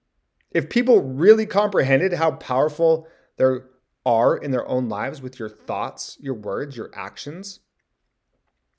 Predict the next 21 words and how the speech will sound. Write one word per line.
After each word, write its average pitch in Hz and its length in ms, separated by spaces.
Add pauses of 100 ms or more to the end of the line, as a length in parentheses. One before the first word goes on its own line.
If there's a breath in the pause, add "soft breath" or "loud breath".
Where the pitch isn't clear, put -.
(180)
each 202 200
of 208 80
those 185 160
decisions 160 460
and 123 140
choices 214 440
and 113 140
habits 160 520 (500)
create 220 320
your 101 140
life. 127 640 (1120)
You 262 240 (260)
get 196 120
to 190 60
choose 226 640
the 170 100
<laughs> 147 120
life 214 220
that 160 100
you 190 120
create. 180 680